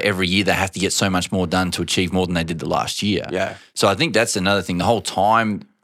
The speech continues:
Speaker 1: is skewed because people are trying to squeeze so much more shit into their day.
Speaker 2: You know, it's, it, it, it just, it, it blows my mind, man, because I think for the most part, it really comes down to actually just giving it some thought.
Speaker 1: Mm.
Speaker 2: You know, like, if you actually just stop for a second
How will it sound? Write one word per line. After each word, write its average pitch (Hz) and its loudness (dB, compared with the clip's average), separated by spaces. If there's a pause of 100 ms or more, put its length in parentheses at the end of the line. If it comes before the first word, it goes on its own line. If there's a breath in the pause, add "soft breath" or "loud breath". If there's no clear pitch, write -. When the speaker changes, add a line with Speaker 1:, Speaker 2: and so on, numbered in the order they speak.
(100)
Speaker 1:
is 90 0
skewed 117 0
because 98 0
people 92 0
are 85 0
trying 87 0
to 80 -4
squeeze 87 0
so 92 2
much 85 -2
more 87 -2
shit - -2
into 78 -6
their 80 -4
day. - -2 (480 loud breath)
Speaker 2:
You 190 -2
know, 190 2
it's, - -4 (100)
it, 151 -6
it, - -10
it 123 -8
just, 214 -4
it, 147 -2
it 135 -4
blows 180 0
my 156 0
mind, 113 0
man, 104 -2
because 107 -4 (140)
I 113 0
think - -4 (300)
for - -2
the 117 0
most 104 -2
part, - -2 (160)
it 139 0
really 180 -2
comes 120 -4
down 104 0
to - -6
actually 95 -4
just 87 -6
giving 87 -6
it - -10
some - -12
thought. - -4 (440 soft breath)
Speaker 1:
Mm. 131 0
Speaker 2:
You 101 -2
know, 101 2
like, 104 0
if 151 0
you 220 2
actually 147 2
just 110 0
stop - 0
for 107 -2
a 92 -4
second 85 -6